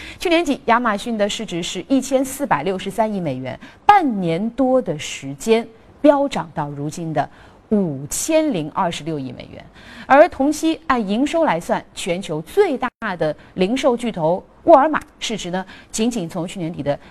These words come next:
两千三百亿微涨到两千三百五十四亿美元。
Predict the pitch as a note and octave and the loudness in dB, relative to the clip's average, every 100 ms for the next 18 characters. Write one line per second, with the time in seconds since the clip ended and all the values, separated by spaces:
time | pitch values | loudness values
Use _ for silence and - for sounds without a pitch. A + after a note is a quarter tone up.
0 | - F3 D3 C3+ A3+ G#3+ - - - D#4+ | 0 2 2 -4 -6 -6 -8 0 4 4
1 | D#4+ E4 - - E3+ C3+ - A#3+ A3 - | 2 -6 -6 2 4 4 -4 -2 -2 -4
2 | - G3+ G#3 E3 - E3 - - - E3 | 0 0 0 -6 0 0 0 -8 0 0
3 | D3+ - F3+ E3+ G3 F#3 D#3+ C#3+ F3+ C#3+ | 0 -4 -8 -6 -6 -4 -6 -6 -8 -8
4 | A#2 D3+ D3+ F3 C#3 B2+ - - | -8 -10 -10 -8 -8 -8 -12 -18